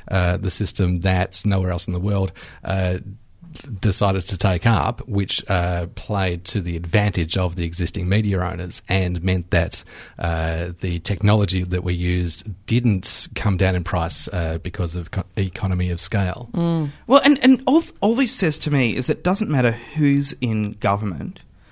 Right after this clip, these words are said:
Speaker 3: the Department of Communications is always going to be the same bit of just kowtowing to, to the big boys. Uh, we, we saw it with
Speaker 2: Do you
Speaker 3: the
Speaker 2: think they've been lent on by the major networks, or there's just an implicit kind of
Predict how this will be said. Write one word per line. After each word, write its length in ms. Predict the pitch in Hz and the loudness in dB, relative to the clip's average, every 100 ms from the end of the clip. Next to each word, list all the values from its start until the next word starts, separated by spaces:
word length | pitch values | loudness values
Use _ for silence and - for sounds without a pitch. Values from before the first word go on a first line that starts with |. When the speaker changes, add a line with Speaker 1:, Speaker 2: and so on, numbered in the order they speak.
| _ - - | _ -20 -2
Speaker 3:
the 540 | 127 120 117 117 113 - | 6 8 8 6 0 -2
Department 440 | 143 156 160 131 | 0 6 4 4
of 60 | 131 | -2
Communications 880 | - 110 107 95 92 95 90 - - - _ - | -2 -2 0 -2 -2 -4 -4 -8 -16 -20 _ -4
is 180 | 120 110 | -2 0
always 480 | 104 107 101 95 95 | 2 2 2 0 -2
going 300 | 95 95 95 | -4 -2 -4
to 100 | 95 | -4
be 380 | 92 87 85 - - - - - | -2 -2 -4 -10 -20 -20 -18 -10
the 220 | 110 107 | -4 -2
same 720 | - 107 104 104 101 101 - - - - | 0 0 2 0 0 -2 -4 -8 -10 -6
bit 240 | - 95 - | -2 -2 -2
of 280 | - 95 95 | -6 -6 -4
just 220 | - 98 - - _ - - - | -6 -8 -10 -20 _ -20 -18 -6
kowtowing 840 | 117 90 - 101 98 90 85 85 - - | -4 -4 -4 -2 0 -2 -4 -8 -14 -18
to, 380 | - 104 92 87 - | -8 -4 -4 -4 -6
to 120 | - | -8
the 80 | 95 | -6
big 240 | 98 85 | -6 -8
boys. 480 | - 76 - - - - - - - | -8 -8 -10 -14 -18 -20 -20 -20 -4
Uh, 480 | 117 107 98 92 87 - | 2 2 2 0 -2 -2
we, 200 | 113 104 | -2 -2
we 140 | 110 | -2
saw 280 | 107 113 104 | 0 2 4
it 80 | - | 4
with 80 | 113 | 4
Speaker 2:
Do 80 | 277 | 6
you 20 | |
Speaker 3:
the 60 | 110 | 6
Speaker 2:
think 140 | 240 | 6
they've 220 | 240 233 | 4 4
been 240 | 226 220 214 | 2 2 4
lent 320 | 226 247 - | 4 2 2
on 180 | 196 165 | 0 0
by 220 | 151 151 | 2 2
the 220 | 147 139 | 2 0
major 400 | - 156 143 147 | 0 0 0 -2
networks, 560 | 139 - - - - - | -4 -4 -4 -4 -6 -6
or 80 | 156 | -2
there's 200 | 156 156 | -2 -2
just 220 | 156 - | -4 -2
an 60 | 151 | -2
implicit 600 | 147 - 156 - - - | -2 -2 -2 -2 -4 -4
kind 280 | - 151 147 | -2 0 0
of 400 | 135 139 - | -2 -6 -14